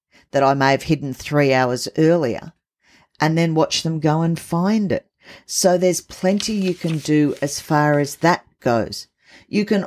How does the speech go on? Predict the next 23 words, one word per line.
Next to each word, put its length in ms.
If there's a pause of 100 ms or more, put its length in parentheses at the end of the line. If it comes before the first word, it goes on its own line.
(100)
also 480
send 460
the 60
pictures 540
mentally 760 (340)
of 180
how 380
long 640 (100)
an 180
animal 520
may 440 (340)
need 300
to 120
be 320 (120)
confined. 520
Say, 380
for 160
example, 800 (760)
um, 420
dog's 240
done 140
its 120
cruciate 520